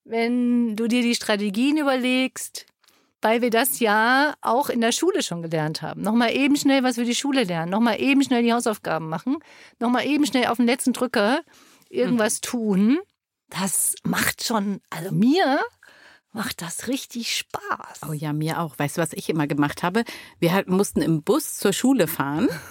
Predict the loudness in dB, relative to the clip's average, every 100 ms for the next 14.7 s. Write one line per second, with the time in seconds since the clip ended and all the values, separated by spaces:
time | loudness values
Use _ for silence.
0 | -20 -20 -4 0 2 2 4 4 4 4
1 | 4 4 0 2 2 2 2 4 4 4
2 | 0 2 4 4 4 2 -2 0 2 2
3 | 0 -2 -2 -2 0 0 0 0 0 2
4 | 2 2 2 0 2 4 4 2 0 -2
5 | -4 -6 -4 0 0 0 -4 -4 -8 -6
6 | -6 -4 -4 -6 -2 -2 -2 -4 -2 -2
7 | 0 -2 -2 0 0 0 0 0 -2 -2
8 | 0 2 2 2 2 2 2 0 2 2
9 | 2 0 _ -4 -2 0 2 4 2 0
10 | -8 _ -16 -10 -10 _ _ _ _ _
11 | _ _ 0 2 4 4 4 2 0 0
12 | 0 2 2 4 2 2 2 2 0 0
13 | 0 -4 -6 0 2 4 2 0 -2 0
14 | 2 0 0 -2 0 2 2